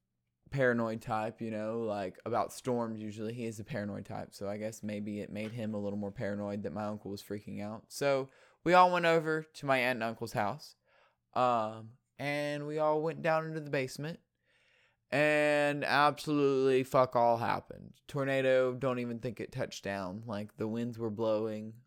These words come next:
Um, we went back to our house, and, like, some dirt had been ripped up near the fucking walkway.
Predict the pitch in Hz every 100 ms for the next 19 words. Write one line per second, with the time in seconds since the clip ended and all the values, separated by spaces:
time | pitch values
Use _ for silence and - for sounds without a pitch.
0 | _ 107 110 107 107 104 107 - - -
1 | _ 123 147 156 147 147 - 147 131 123
2 | 135 139 156 151 - - - 127 127 123
3 | 120 120 117 - - 117 117 117 - -
4 | 120 113 104 104 123 123 - 131 104 113
5 | 110 107 110 - - 110 104 - - _
6 | 110 117 110 104 104 101 95 117 107 104
7 | 101 104 107 127 131 131